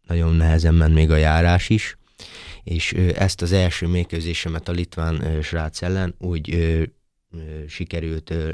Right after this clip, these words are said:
lemeccselnem a bocskain, hogy fájdalomcsillapítókkal, meg egyéb mással, és, ö, így is elég simán sikerült megvernem. Nyilván ez, ö,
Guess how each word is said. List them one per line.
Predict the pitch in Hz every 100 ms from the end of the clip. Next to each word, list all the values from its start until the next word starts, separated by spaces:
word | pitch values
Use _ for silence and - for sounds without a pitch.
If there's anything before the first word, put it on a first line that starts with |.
| -
lemeccselnem | 90 85 90 - 87 82 82
a | 78
bocskain, | 92 92 - 92 82
hogy | 85 76 - _ - -
fájdalomcsillapítókkal, | - 82 87 82 80 85 85 87 85 80 76 - 78 78 - _ _ - - -
meg | 78 76
egyéb | 80 80 78
mással, | 80 87 - - 57 - _ _ _ _
és, | - 90 -
ö, | 95
így | 92 85 85
is | 82 -
elég | 80 78
simán | - 80 78 78 76
sikerült | - 85 82 82 -
megvernem. | 82 85 87 92 107 110 107 _ - _ _
Nyilván | 107 104 98 98
ez, | 101 95 92
ö, | 95 95 92